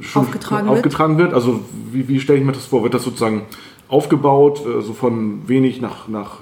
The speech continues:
Speaker 1: nach viel? Also, oder, also wie, wie, wie muss ich das vorstellen?
Speaker 2: Ja, also,
Speaker 1: Also,
Speaker 2: ähm,
Speaker 1: wie würdest du mich schminken?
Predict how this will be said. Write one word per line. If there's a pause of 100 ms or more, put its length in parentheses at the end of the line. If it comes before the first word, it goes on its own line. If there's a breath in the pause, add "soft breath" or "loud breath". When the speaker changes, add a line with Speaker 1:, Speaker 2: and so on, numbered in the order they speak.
Speaker 1:
nach
viel?
Also, (520)
oder, (100)
also
wie,
wie,
wie
muss
ich
das (280)
vorstellen? (500 loud breath)
Speaker 2:
Ja,
also,
Speaker 1:
Also,
Speaker 2:
ähm, (120)
Speaker 1:
wie
würdest
du
mich
schminken?